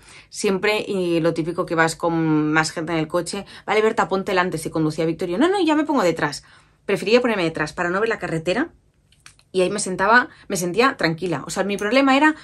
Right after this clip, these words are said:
ver la carretera. Era un pánico horrible. O sea, lo he pasado muy,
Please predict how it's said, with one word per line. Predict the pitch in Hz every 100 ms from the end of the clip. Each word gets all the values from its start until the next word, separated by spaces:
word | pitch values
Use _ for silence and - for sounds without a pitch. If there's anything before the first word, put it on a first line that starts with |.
| -
ver | 196 240 -
la | 214 170
carretera. | 175 165 160 160 135 -
Era | 262 277
un | 233 180 175
pánico | 262 269 269 269 -
horrible. | 190 196 160 135 135 - -
O |
sea, | - 208
lo |
he |
pasado | 233 247 254 254 -
muy, | 196 226 277 262